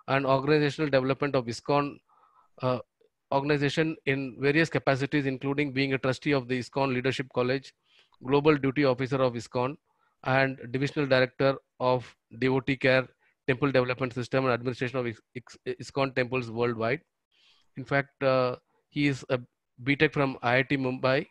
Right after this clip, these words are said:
Bombay. He is also a great cook and has cooked over three million plates in the period of two thousand seven to nineteen. And recently during the covid pandemic, he along with his team in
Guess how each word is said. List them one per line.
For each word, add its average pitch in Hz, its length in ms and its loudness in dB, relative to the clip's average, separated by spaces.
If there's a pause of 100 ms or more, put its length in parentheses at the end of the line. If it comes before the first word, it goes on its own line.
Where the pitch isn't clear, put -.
Bombay. 127 440 0 (480)
He 156 380 -2
is 139 140 -6
also 139 360 0
a 143 40 0
great 135 320 2
cook 147 220 0 (340)
and 131 160 0
has 135 140 2
cooked 160 260 -2
over 143 160 2
three 170 240 0
million 147 360 2
plates 139 500 0 (360)
in 135 60 -4
the 135 80 0
period 143 280 2
of 131 200 2 (220)
two 147 100 -2
thousand 135 360 -2
seven 139 300 0
to 147 80 -4
nineteen. 127 600 -2
And 131 340 -2
recently 156 400 -2
during 139 260 0
the 131 100 0
covid 139 340 -2
pandemic, 131 420 -2 (420)
he 185 160 4
along 147 320 6
with 135 200 -2
his 131 220 -4
team 143 320 0 (100)
in 131 280 -4